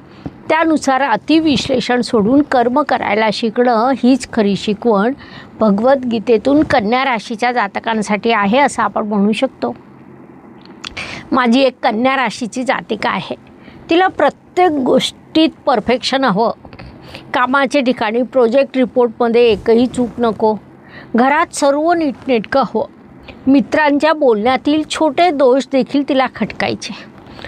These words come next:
असं सर्व अति बारीक पाहण्यामुळे ती स्वतः थकून जायची. हिच्याशी थोडं जपून बोलायला हवं, कारण ही लगेच टीका करते, असं तिच्या मित्रमैत्रिणींना वाटायचं. त्यामुळे सर्वजण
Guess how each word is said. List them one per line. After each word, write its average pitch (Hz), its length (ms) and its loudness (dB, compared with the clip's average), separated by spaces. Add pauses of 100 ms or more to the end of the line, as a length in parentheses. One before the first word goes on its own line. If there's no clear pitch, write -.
(120)
असं 262 260 0
सर्व 247 320 0
अति 262 420 2
बारीक 220 400 -2 (120)
पाहण्यामुळे 247 800 2 (420)
ती 294 100 2
स्वतः 214 420 -2 (100)
थकून 247 320 -4
जायची. 208 360 -2 (840)
हिच्याशी 370 480 2
थोडं 339 220 2
जपून 302 460 0
बोलायला 208 460 0
हवं, 214 340 2 (100)
कारण 240 240 2
ही 262 180 2
लगेच 240 420 0
टीका 214 280 -2
करते, 240 460 0 (420)
असं 233 280 0
तिच्या 233 240 2 (340)
मित्रमैत्रिणींना 285 1040 2
वाटायचं. 220 560 -2 (640)
त्यामुळे 285 440 2
सर्वजण 262 640 2